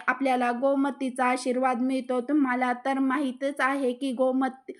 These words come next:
गोमातेच्या शरीरात तेहतीस कोटी देवाचा वास असतो. त्यामुळे गुरुवारी जर तुम्ही असे पीठ गाईला खाऊ घातले तर त्याचे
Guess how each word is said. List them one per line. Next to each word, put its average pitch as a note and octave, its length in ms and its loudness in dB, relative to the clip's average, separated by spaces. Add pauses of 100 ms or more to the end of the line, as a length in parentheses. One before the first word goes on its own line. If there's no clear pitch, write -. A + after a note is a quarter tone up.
(340)
गोमातेच्या B3+ 760 2
शरीरात B3 440 -2
तेहतीस C4 460 -4
कोटी C#4 320 -2
देवाचा B3 540 0
वास C4 340 2
असतो. C4+ 400 0
त्यामुळे C4+ 580 2
गुरुवारी B3 520 0
जर C#4+ 280 0
तुम्ही C4 300 2
असे B3+ 300 0 (520)
पीठ C#4 240 0
गाईला B3 440 2
खाऊ C#4+ 240 0
घातले B3 420 2
तर C#4 200 0
त्याचे B3+ 480 0